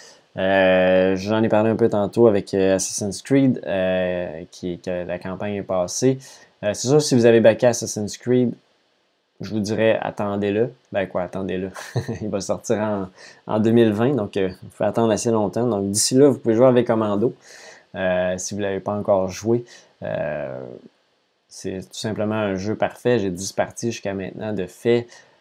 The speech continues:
Euh, quelques scénarios de passé, mais je suis mort quand même souvent. <laughs> J'ai pas réussi à en passer énormément. Euh, mais c'est vraiment très le fun à chaque fois. Un jeu d'infiltration.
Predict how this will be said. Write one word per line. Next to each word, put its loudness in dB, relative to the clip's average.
Euh, -6
quelques -6
scénarios -6
de -6
passé, -4
mais -2
je -12
suis -8
mort -4
quand -4
même -2
souvent. -4
<laughs> -12
J'ai -6
pas -4
réussi 2
à 2
en 0
passer 0
énormément. -2
Euh, -2
mais -6
c'est -8
vraiment 2
très -4
le -4
fun -8
à -6
chaque -10
fois. -10
Un -6
jeu -4
d'infiltration. -4